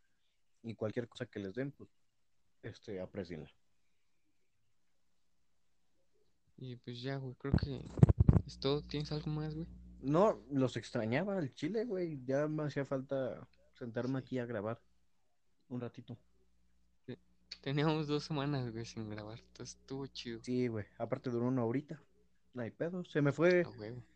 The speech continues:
Speaker 1: se me fue rápida la plática, güey. No se me hizo
Speaker 2: Sí.
Speaker 1: como, como otras veces que de repente ando viendo el reloj así como de, pues, a ver cómo vamos de tiempo. Ahorita se me fue fluida.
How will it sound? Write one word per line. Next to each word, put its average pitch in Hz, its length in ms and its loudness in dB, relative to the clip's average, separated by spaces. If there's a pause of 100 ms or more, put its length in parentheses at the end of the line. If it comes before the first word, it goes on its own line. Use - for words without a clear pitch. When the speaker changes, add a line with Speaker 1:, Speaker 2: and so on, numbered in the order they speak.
(100)
Speaker 1:
se - 120 -2
me 147 120 4
fue 156 100 4
rápida 175 320 6
la 117 140 2
plática, 120 380 -4
güey. 107 240 -2
No 120 120 0
se 127 120 -4
me 123 180 2
hizo 107 440 -4 (1160)
Speaker 2:
Sí. 117 260 -18 (160)
Speaker 1:
como, 101 460 -2 (640)
como 117 160 0
otras 120 220 0
veces 120 180 2
que 127 120 2
de 107 100 2
repente 117 400 0
ando 117 180 2
viendo 117 220 0
el 113 80 -2
reloj 104 260 -2
así 107 140 -8
como 113 240 -6
de, 82 140 -4
pues, - 240 -20
a 101 60 -2
ver 101 240 -2 (320)
cómo 113 220 0
vamos 110 240 0
de 95 80 -2
tiempo. 127 300 -2
Ahorita 139 300 4
se 117 100 2
me 104 120 2
fue 110 140 0
fluida. 107 380 -2